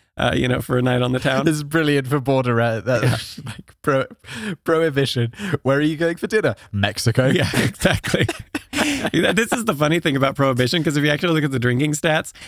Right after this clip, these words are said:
Speaker 1: like, drinking, people drank more once it, like, it became a thing. They're like, "Don't do this." And then everyone, it's just like human nature, like, "No, I'm definitely gonna do this now." Uh, like, the drink
Speaker 2: It must be awesome.
Speaker 1: Yeah, this is, this is what happens. So, so yeah, it, drinking,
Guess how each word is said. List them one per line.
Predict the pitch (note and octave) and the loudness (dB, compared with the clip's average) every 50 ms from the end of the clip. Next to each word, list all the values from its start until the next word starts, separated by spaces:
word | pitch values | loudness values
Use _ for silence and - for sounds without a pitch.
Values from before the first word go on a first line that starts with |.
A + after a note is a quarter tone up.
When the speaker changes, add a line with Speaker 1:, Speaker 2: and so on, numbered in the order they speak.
| - | -6
Speaker 1:
like, | - - C3+ C3 - - - - | -2 0 0 0 -2 -6 -6 -2
drinking, | A#2 C#3 D3+ D3+ - F3 D3+ D3 | 0 0 0 0 0 2 0 2
people | C#3 - D#3 D3+ F3+ E3+ | 2 0 0 0 0 0
drank | C3 C#3 C3 B2+ C3 - | 0 0 0 0 0 0
more | A#2+ A#2 B2 C3 D3 C3 B2 A#2+ - - B2 - | 2 2 4 4 4 2 2 2 0 -2 -4 -4
once | - C#3 C#3 C#3 B2 - | -2 -2 0 0 0 0
it, | D3 B2 C#3+ | -2 -2 0
like, | - C3 B2+ A2+ | 0 0 0 0
it | D3+ C#3 B2+ | -2 -2 -2
became | C#3 A#2+ - C3 B2+ B2 | -2 0 0 2 2 2
a | A#2+ | 0
thing. | A#2 - C#3+ C3 B2 | 0 0 0 2 2
They're | A#2+ A#2+ | 2 2
like, | A#2+ B2 A2+ | 0 0 0
"Don't | - C#3 C3+ B2 - | 0 0 0 0 2
do | - B2 | 0 2
this." | A2+ B2 C#3 A#2+ - | 2 2 0 -2 0
And | D3 B2+ | 0 2
then | B2 B2 A#2+ | 2 2 2
everyone, | - D3 C#3+ C3+ B2 B2+ B2+ A#2+ A#2+ A#2+ | 2 0 0 0 0 0 2 2 2 2
it's | B2 B2+ B2 | 0 -2 -2
just | - C3+ A#2 | -4 -6 -4
like | - C#3 A#2 - | -4 -2 0 2
human | D3 B2+ A#2+ A#2+ | 2 2 4 2
nature, | B2 C3 - C#3 | 2 0 -2 -4
like, | - - - | -6 -6 -4
"No, | - A#2 A2+ A#2 | -2 0 0 0
I'm | - - - | 0 0 0
definitely | - C#3+ B2 - - D3 C#3 C#3 C3 | 0 -2 -2 -2 -2 -2 0 0 2
gonna | C3+ C3+ C3 | 2 0 0
do | B2+ C3+ C3+ B2 | 2 2 2 2
this | B2+ D#3+ - - | 2 0 -2 -2
now." | - - - C#3+ C3+ - - - - C4+ C4 A#3+ G3 - - | -2 -2 0 0 -2 -4 -6 -10 -10 -8 -6 -6 -6 -4 -4
Uh, | B2+ B2 - | -4 -2 0
like, | B2+ C3 C3 A#2+ | 0 0 0 0
the | - D#3+ C3+ C3+ C3 | -2 -2 0 0 0
drink | A#2 D3 D3 C#3+ | 2 0 0 0
Speaker 2:
It | D3+ D#3 D#3 | 0 0 0
must | D#3+ F3 C#3+ - - | 0 -2 -2 -2 -2
be | - D3+ D3 - - | 0 0 0 0 0
awesome. | - D#3 E3+ E3 C3 - - C3 G#2+ G2 F#2+ | 0 0 2 0 -2 -2 -2 -4 -4 -4 -2
Speaker 1:
Yeah, | - C#3 - - - | -2 -2 0 -2 -2
this | - C#3+ C#3+ D#3+ | -2 -2 -2 -2
is, | D3+ C#3 - | -2 -2 -2
this | - - B2+ - | -2 -2 -2 -2
is | - - - | -4 -6 -4
what | A#2+ A2+ | -4 -2
happens. | - - - - - - C#3+ - | 0 -2 -2 -2 -2 -4 -2 0
So, | - C#3+ | 0 0
so | C3 - D3 - | 0 0 0 2
yeah, | - D3+ C3+ B2+ B2+ | 2 2 2 0 0
it, | - - D#3 D#3+ D#3 - - - - | -2 -2 -2 -2 -4 -6 -10 -12 -6
drinking, | - D#3+ D3 B2+ C3 C3+ B2 A#2+ | -2 -2 0 2 2 2 2 0